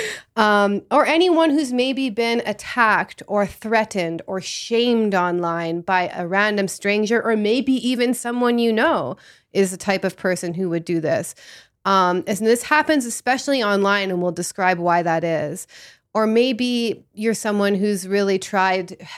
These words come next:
earnestly to put yourself out there, to share your work with the world, but you've noticed that there's people who literally just get off on hurting other people and trying to drag you down. So if you're curious, what is that? We've, we have a lot of great info on this podcast for you.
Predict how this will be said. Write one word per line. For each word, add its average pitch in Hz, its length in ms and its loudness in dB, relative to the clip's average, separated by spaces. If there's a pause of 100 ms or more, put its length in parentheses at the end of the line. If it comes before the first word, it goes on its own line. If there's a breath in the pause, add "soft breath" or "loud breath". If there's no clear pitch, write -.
(120)
earnestly 196 640 -2
to 165 560 -4
put - 180 -6
yourself 185 460 -4
out 202 220 2
there, 190 280 2
to 175 120 -8
share 185 240 -4
your 175 120 -2
work 196 280 -2
with 196 100 -2
the 202 80 -4
world, 196 380 2
but - 100 -2
you've 190 240 -6
noticed 214 280 0
that 240 100 -12
there's 262 180 -4
people 233 440 -4
who 247 140 -6
literally 208 460 -4
just 208 260 -8
get 170 200 0
off 160 340 0
on 185 160 -2
hurting 269 420 -2
other 160 220 -2
people 175 400 -12
and 175 100 -6
trying 185 260 -6
to 190 60 -4
drag 180 320 -4
you 175 120 -6
down. 180 480 -6
So 175 280 -4 (400 loud breath)
if 190 140 -8
you're 196 80 -2
curious, 247 500 0
what 185 200 0
is 240 160 0
that? 139 360 -2
We've, 180 220 -6 (260)
we 196 180 -4
have 190 120 0
a 180 60 -4
lot 175 180 0
of 180 100 -6
great 180 200 -6
info 175 280 -6
on 165 120 -6
this 160 160 -10
podcast - 560 -8
for - 100 -12
you. 160 320 -8